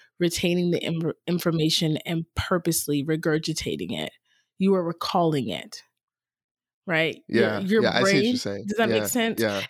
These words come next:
Speaker 1: And, uh, like, that is, like, one of, like, my really small pet peeves is, like, "Stop rehearsing what the enemy said." And it's like, many people,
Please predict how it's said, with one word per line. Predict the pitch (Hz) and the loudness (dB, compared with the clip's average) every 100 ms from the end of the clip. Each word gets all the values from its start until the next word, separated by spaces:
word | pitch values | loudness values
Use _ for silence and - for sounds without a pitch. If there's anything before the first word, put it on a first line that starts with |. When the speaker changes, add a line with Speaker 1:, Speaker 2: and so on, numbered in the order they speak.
| 269 | -4
Speaker 1:
And, | 240 | -4
uh, | - - | -8 -4
like, | 214 208 | -2 0
that | 208 214 | 0 2
is, | 214 196 | 2 0
like, | 185 180 | -2 0
one | 180 180 | 0 0
of, | 175 | 0
like, | 165 | -2
my | 170 | -4
really | 160 165 165 | -4 -2 -2
small | 160 165 156 156 151 _ - | -4 -6 -4 -6 -8 _ -12
pet | 165 - | -12 -10
peeves | 165 170 | -8 -8
is, | 165 - | -8 -10
like, | 123 - | -10 -10
"Stop | - 311 339 330 | -2 0 0 0
rehearsing | 254 277 277 254 | -2 0 -2 -4
what | 254 | -6
the | 233 247 | -2 -2
enemy | 240 220 | 0 -2
said." | - 254 202 | -2 0 0
And | 196 | 0
it's | 185 | -2
like, | 185 180 | -4 -4
many | 208 320 | -4 -2
people, | 330 320 320 302 311 | -2 -2 0 0 -2